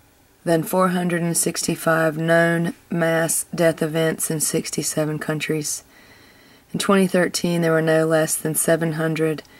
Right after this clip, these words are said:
and ninety-eight known mass death events in ninety-three countries. In twenty fourteen, there were no less than six hundred and fifty-one known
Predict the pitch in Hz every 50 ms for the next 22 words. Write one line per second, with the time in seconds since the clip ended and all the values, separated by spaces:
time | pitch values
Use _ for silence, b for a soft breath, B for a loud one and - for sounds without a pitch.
0 | B B B B B B B 160 160 160 160 156 156 160 160 160 175 - - -
1 | 156 156 160 156 - - _ _ _ - 165 160 160 160 160 160 160 160 160 160
2 | - - - - 160 156 151 151 151 147 143 - - - 160 156 156 - 156 151
3 | 151 156 151 151 - - - - 170 156 156 156 151 151 151 147 - - - 160
4 | 156 - - 147 147 147 - 156 156 151 143 - - B B B B B B B
5 | B B B B B B - 175 175 - 190 180 175 175 165 - - 170 160 -
6 | - - 180 175 175 170 165 160 156 156 156 156 160 160 160 160 156 160 156 156
7 | 156 - - - 156 151 - - 165 165 - - - 160 160 160 156 156 147 -
8 | - 165 - - 165 156 156 160 156 151 151 151 156 156 156 160 160 160 160 160
9 | 160 -